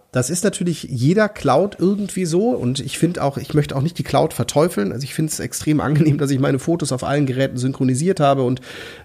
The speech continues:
ein Archiv bis zweitausendzwölf oder sowas zurück habe und so, aber, ähm, das Ganze ist mit dem Risiko verbunden und ich sollte niemals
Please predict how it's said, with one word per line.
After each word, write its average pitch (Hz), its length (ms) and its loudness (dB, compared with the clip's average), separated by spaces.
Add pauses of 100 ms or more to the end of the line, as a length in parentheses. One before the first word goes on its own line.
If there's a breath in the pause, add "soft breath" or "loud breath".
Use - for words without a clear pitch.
ein 127 160 4
Archiv 175 400 0
bis - 160 -2
zweitausendzwölf 147 920 0
oder 135 180 0
sowas 139 320 -2
zurück 165 360 -2
habe 139 280 2
und 123 140 -2
so, 151 200 0
aber, 135 320 0 (460 loud breath)
ähm, 135 440 2
das 139 220 0
Ganze 170 260 0
ist 175 120 -2
mit 175 100 4
dem 170 40 4
Risiko 147 360 4
verbunden 107 540 -4
und 117 100 -2
ich 123 80 -4
sollte 143 300 0
niemals 165 640 0